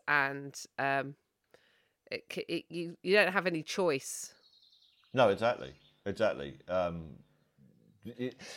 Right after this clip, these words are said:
Speaker 2: it kind of, you know, I've tried over the years,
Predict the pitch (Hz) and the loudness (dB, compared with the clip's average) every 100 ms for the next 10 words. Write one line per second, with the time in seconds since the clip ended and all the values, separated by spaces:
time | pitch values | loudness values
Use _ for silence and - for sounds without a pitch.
0 | - 143 139 156 160 131 - - 135 139 | -2 -2 2 4 4 0 -6 -14 -16 -6
1 | 139 135 107 113 120 - - 127 123 107 | 0 4 4 4 2 2 4 6 8 6
2 | 117 98 104 101 107 104 101 95 - | 4 2 -2 2 2 2 0 -4 -10